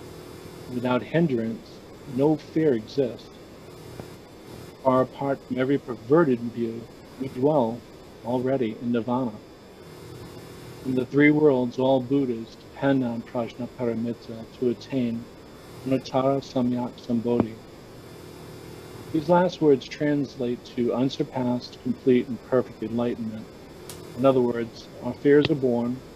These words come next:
in our desire to attain, attach, hold on to. And here's the kicker. We're already where we need to be, but we can't see where we are for all the distractions. Interesting.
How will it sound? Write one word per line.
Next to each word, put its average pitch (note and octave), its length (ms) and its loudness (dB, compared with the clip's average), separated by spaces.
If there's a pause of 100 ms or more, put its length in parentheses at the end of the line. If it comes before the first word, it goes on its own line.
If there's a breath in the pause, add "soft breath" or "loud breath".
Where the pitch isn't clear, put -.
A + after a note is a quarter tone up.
in B2+ 120 -6
our A#2+ 80 -2
desire A#2+ 420 0
to A2+ 220 -2
attain, B2+ 520 -2 (580)
attach, A2+ 600 -10 (340)
hold A#2+ 200 2
on A#2 220 0
to. G#2+ 260 -6 (1000)
And B2+ 80 -2
here's D3 200 6
the C#3+ 100 4
kicker. C3+ 320 -2 (1500)
We're D#3 160 10
already E3 320 8
where C#3+ 300 6
we B2 120 2
need B2 280 2
to - 40 -14
be, A#2 340 2 (220)
but A2 120 -4
we A#2+ 100 -2
can't C3 400 -4
see C#3 380 0
where A#2+ 200 -2
we A#2 180 2
are A2+ 220 -4 (180)
for A#2 120 2
all A#2 120 4
the A2+ 100 -4
distractions. C#3 760 -6 (1200)
Interesting. B2 480 -4